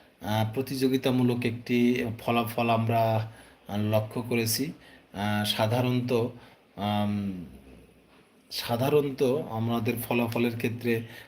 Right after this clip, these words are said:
আহ, বিগত দিনে দেখা যাচ্ছে যে একটি দল অনেক পিছিয়ে আর আরেকটি দল অনেক এগিয়ে। আহ, এভাবে কিন্তু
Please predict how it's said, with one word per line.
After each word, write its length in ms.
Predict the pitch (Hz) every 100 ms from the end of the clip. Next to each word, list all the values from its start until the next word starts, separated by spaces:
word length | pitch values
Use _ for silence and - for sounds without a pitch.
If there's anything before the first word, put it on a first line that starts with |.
| -
আহ, 280 | 107 110 107
বিগত 320 | 120 123 123
দিনে 260 | 120 117 110
দেখা 240 | 110 113
যাচ্ছে 400 | 117 113 - 120
যে 260 | 117 113 113
একটি 400 | 113 110 113 120
দল 340 | 120 117 117 - - -
অনেক 300 | - 131 139 -
পিছিয়ে 480 | 131 123 - 123 151 - - - - -
আর 260 | - 110 113
আরেকটি 380 | - 120 120 131
দল 240 | 120 117 113
অনেক 340 | 120 131 131 127
এগিয়ে। 420 | 117 110 95 80 - - - -
আহ, 300 | 107 110 123
এভাবে 340 | 127 123 135
কিন্তু 480 | 131 131 123 135